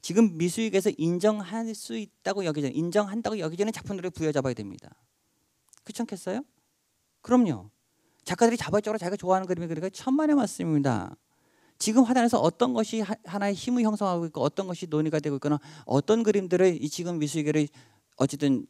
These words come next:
논의하는 또 심사를 하는 평-, 평론가나 큐레이터들이나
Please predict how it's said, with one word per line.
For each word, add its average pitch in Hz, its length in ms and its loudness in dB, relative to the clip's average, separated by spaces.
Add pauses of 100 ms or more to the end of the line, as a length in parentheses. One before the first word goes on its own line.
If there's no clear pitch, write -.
(100)
논의하는 139 840 2 (380)
또 131 80 0
심사를 165 580 0
하는 135 220 -2
평-, 165 240 -10
평론가나 151 500 -2
큐레이터들이나 123 920 -4